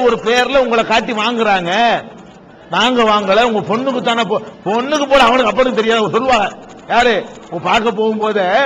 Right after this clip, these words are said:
உங்க பொண்ணுக்கு நீங்க போடுங்க, அது என்ன நீ சொல்றதுங்கிறேன். அவன் பொண்ணுக்கு அவன் போடுவான், அது நீங்க என்ன இடையில போய் நீங்க கொடுக்கற சிபாரிசு பண்ண போறீங்களா? அப்ப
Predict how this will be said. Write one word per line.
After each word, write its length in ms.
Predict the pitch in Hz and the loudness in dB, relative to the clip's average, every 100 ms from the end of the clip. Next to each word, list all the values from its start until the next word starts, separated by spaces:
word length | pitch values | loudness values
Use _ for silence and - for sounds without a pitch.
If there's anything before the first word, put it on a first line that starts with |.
| 247 - - | -2 -10 -14
உங்க 200 | 185 226 | -8 -6
பொண்ணுக்கு 400 | 214 269 311 302 | -2 -2 0 -2
நீங்க 140 | 277 247 | -2 0
போடுங்க, 340 | 247 254 247 233 - - - - - | 2 2 0 -6 -12 -20 -20 -20 -8
அது 160 | 196 269 | -4 0
என்ன 120 | 285 254 | 0 -2
நீ 80 | 311 | 0
சொல்றதுங்கிறேன். 640 | 294 262 254 240 208 175 - - - - - - - - | 2 4 4 2 -2 -4 -10 -20 -20 -20 -20 -20 -20 -4
அவன் 300 | 160 262 254 | 0 2 4
பொண்ணுக்கு 280 | 262 277 254 | 4 4 4
அவன் 260 | 254 254 247 | 4 4 2
போடுவான், 440 | 262 254 214 233 - - - - - - | 2 4 2 0 -4 -16 -20 -20 -20 -8
அது 180 | 190 269 254 | -2 0 0
நீங்க 260 | 269 269 | -2 0
என்ன 140 | 269 262 | 2 4
இடையில 260 | 247 254 247 | 4 2 4
போய் 180 | 247 240 240 233 196 - - | 2 2 2 2 -2 -8 -6
நீங்க 260 | 247 247 | -4 -2
கொடுக்கற 340 | 208 240 247 233 | -2 -2 -2 -2
சிபாரிசு 400 | 226 240 277 220 214 | 0 2 2 2 -2
பண்ண 120 | 208 | -2
போறீங்களா? 400 | 185 170 175 269 247 - - - - - | -2 -2 0 2 0 -2 -10 -18 -20 -8
அப்ப 180 | - 202 | -4 -2